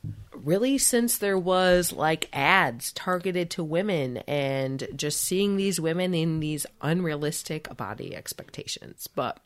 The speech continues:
like, if I've taken away anything, like, from my, uh, I don't diet. I've never dieted. I'm also not the best when it comes to exercising. If I'm gonna,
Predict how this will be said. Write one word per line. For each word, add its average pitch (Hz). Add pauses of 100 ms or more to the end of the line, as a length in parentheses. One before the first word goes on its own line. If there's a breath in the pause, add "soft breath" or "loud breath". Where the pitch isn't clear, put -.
(120)
like, 147
if 165
I've 190
taken 247
away 208
anything, 180
like, 139
from 135
my, 147 (1700 soft breath)
uh, - (160)
I 143
don't 107
diet. - (160)
I've 196
never 165
dieted. - (720 soft breath)
I'm 180
also 170
not 175
the 175
best 143
when 143
it -
comes 147
to -
exercising. -
If -
I'm 196
gonna, 202